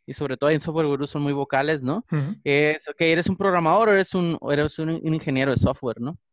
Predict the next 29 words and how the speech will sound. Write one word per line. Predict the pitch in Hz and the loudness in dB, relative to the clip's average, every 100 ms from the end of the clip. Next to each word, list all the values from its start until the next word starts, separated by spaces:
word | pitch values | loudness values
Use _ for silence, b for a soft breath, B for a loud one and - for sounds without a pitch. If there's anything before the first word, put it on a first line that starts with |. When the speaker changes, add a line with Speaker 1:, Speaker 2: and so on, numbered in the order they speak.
| _ B B B | _ B B B
Speaker 2:
<laughs> | |
Speaker 1:
Entonces, | - 127 175 156 156 151 | -8 -2 0 0 2 4
Speaker 2:
Bueno. | 143 131 127 - | 2 0 -6 -10
Speaker 1:
¿no? | - - | -10 -8
Y | 151 | -4
siempre | 147 156 151 160 | -2 0 0 -2
está | - 165 165 | 2 2 2
ese | - | 2
gran | 165 165 170 | 0 0 2
debate, | 160 147 - 135 | 4 4 2 -2
¿no? | 135 214 _ b b b - | 0 -2 _ b b b -6
Speaker 2:
Vale. | 135 | 2
Speaker 1:
Obviamente, | 170 190 185 185 - 190 175 - _ _ _ _ _ _ _ - | 4 4 2 -2 -8 -6 -6 -8 _ _ _ _ _ _ _ -2
el | 151 151 | 0 2
ingeniero | 147 - 143 139 143 165 | 0 -2 0 2 2 4
va, | 160 160 156 - | 4 4 2 -2
va | 135 | -2
a | 143 | 0
llevar | 156 156 | 2 0
un | 156 | -2
poco | 151 151 147 | -6 -6 -4
más | 147 - - | -4 -6 -8
el | 143 | -6
concepto, | 135 139 135 139 | -8 -8 -8 -6
como | 135 | -6
tú | 120 | -6
decías, | 131 - 135 123 113 | -8 -6 -4 -4 -4
¿no? | 135 175 b b | -6 -6 b b
Ok, | - 143 | -10 -4